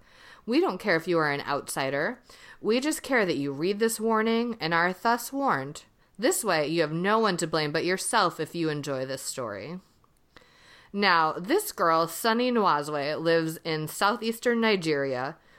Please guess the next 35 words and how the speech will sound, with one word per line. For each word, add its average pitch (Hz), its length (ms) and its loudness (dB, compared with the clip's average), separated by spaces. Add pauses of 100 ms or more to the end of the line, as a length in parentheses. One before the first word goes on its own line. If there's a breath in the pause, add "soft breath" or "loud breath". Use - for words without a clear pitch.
which 226 160 0
is 240 120 0
considered 226 540 0
Igbo 196 400 0
land 143 320 -4
in 170 140 -4
a 175 60 4
village 175 380 2
not 214 320 2
far 160 280 4
from 156 160 -6
the 147 100 -4
thriving 180 540 0
city 160 260 -2
of 143 80 -2
Aba. 113 520 -4 (480 loud breath)
Sunny 285 400 0
is 277 120 0
about 190 320 0
thirteen 226 420 0
and 180 160 2
a 170 60 2
half 202 340 0
now, 147 420 -2 (240 loud breath)
of 175 180 0
the 185 100 2
Igbo 208 440 0
ethnic 180 440 -2
group, 139 340 -4 (220 loud breath)
and 180 420 2
Nige-American, 226 1040 0
which 175 220 -4
means 180 400 -2
Nigerian 175 640 2
American, 135 640 -4